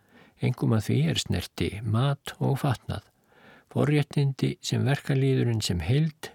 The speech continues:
fékk ekki notið. Á þennan hátt rak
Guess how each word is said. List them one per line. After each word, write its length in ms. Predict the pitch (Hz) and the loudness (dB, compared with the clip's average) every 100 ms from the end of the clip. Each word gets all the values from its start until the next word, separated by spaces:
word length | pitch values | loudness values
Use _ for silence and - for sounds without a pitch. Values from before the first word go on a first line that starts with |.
| - | -6
fékk 300 | 135 139 151 | -2 -2 -2
ekki 240 | 147 - 87 | -2 0 -2
notið. 480 | 73 - - - _ _ _ _ _ _ _ _ | -2 -6 -14 -16 _ _ _ _ _ _ _ _
Á 80 | 95 92 90 | 0 0 0
þennan 400 | - 170 156 107 | 0 2 2 2
hátt 400 | 98 - - - _ - | 0 -2 -12 -20 _ -4
rak 460 | - 98 92 - | 0 0 0 -6